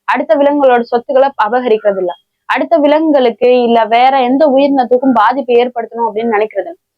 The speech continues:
அது எதற்கு என்ன தேவையோ அந்த தேவையை நிறைவேற்றிட்டு போயிரு.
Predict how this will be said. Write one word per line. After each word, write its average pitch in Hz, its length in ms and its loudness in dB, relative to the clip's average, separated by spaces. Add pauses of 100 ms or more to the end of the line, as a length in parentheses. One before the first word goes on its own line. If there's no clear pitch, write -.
(240)
அது 233 180 -2
எதற்கு 320 300 2
என்ன 277 200 2
தேவையோ 277 320 2
அந்த 247 180 0
தேவையை 269 340 4
நிறைவேற்றிட்டு 254 600 0
போயிரு. 190 220 -2